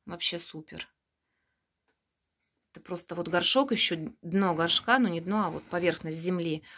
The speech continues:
У меня сейчас она занята вот этими отростками. А вообще, если оно будет расти одно, там можно сделать даже ка-, какой-то там мини-прерию.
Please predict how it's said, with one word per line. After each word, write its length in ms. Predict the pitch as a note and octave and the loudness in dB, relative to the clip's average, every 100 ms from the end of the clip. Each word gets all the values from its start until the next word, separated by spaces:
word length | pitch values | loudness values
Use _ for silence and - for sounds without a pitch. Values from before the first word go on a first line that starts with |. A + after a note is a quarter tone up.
| - - | -20 -10
У 40 | |
меня 220 | E3+ F#3 G3+ | -4 0 0
сейчас 400 | - F3+ E3+ E3 | 0 0 -2 -2
она 320 | E3 E3+ E3 - - - - - _ - | -2 -2 -4 -10 -20 -20 -20 -20 _ -14
занята 840 | - D#3 F3+ F#3+ F3 E3+ D#3 D3+ - F3 | -6 -2 0 0 -2 -2 -2 -4 -8 -14
вот 100 | E3+ | -10
этими 460 | F3 E3+ D#3+ D#3 - | -8 -6 -6 -6 -8
отростками. 800 | - - F3 D#3+ - C#3+ D#3 D#3 E3 | -14 -6 -4 -4 -10 -14 -12 -14 -16
А 60 | D#3 | -14
вообще, 480 | D#3+ - A#3+ B3 B3 - _ _ | -4 0 2 2 0 -14 _ _
если 260 | F3 F3 E3 | -8 -6 -2
оно 160 | F3 E3+ | -2 -2
будет 300 | E3+ E3+ E3+ | 0 -2 0
расти 340 | E3+ - E3+ | -2 -2 0
одно, 380 | D#3+ F3 G#3 B3 | 0 0 0 0
там 220 | - G#3 | 0 2
можно 340 | G3 F#3+ F#3 | 2 2 -2
сделать 340 | F3 F3+ G3+ - | -2 -2 -2 -2
даже 240 | E3+ F3+ F3 | 0 -2 -2
ка-, 360 | E3 E3 D#3+ _ | -10 -12 -14 _
какой-то 400 | - F3 G3 F#3 | -14 -10 -8 -8
там 300 | E3 E3 E3 _ - _ _ _ _ _ _ _ _ _ _ _ _ _ _ _ _ _ _ _ _ _ - _ _ _ _ _ - - _ | -8 -8 -8 _ -20 _ _ _ _ _ _ _ _ _ _ _ _ _ _ _ _ _ _ _ _ _ -20 _ _ _ _ _ -20 -20 _
мини-прерию. 960 | F#3+ G3+ G3 F#3+ F3+ E3+ E3 E3 E3 E3 | 2 4 4 2 0 0 2 0 -4 -8